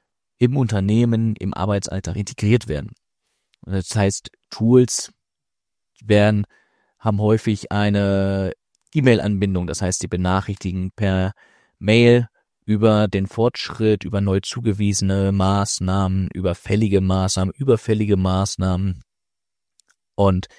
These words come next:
wenn man jetzt davon ausgeht, dass E-Mail ein tägliches Kommunikationsprogramm ist, das man im Unternehmen benutzt, dann ist das eine Möglichkeit zu sagen, über dieses Tool und die Mail-Benachrichtigung, die Mail-Notification,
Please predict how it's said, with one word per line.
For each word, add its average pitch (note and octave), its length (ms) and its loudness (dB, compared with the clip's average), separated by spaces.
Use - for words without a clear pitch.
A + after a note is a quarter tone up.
wenn G2 240 2
man G2 140 4
jetzt F2+ 180 2
davon F#2+ 200 -2
ausgeht, - 360 0
dass F2 160 0
E-Mail G2 440 4
ein E2+ 260 -2
tägliches F2+ 500 -2
Kommunikationsprogramm F#2+ 1800 -4
ist, C#2 300 -4
das - 160 -8
man E2+ 120 -2
im D#2+ 100 -4
Unternehmen F2 480 0
benutzt, F2+ 480 -4
dann G2 160 0
ist - 260 -2
das - 220 0
eine G2+ 280 0
Möglichkeit G2 580 -2
zu F2+ 100 -4
sagen, F#2+ 380 0
über F#2+ 240 0
dieses G2 400 -2
Tool E3 640 2
und G2+ 200 -8
die F2+ 100 -4
Mail-Benachrichtigung, A#2 1300 0
die F#2+ 120 -6
Mail-Notification, G2+ 1500 -2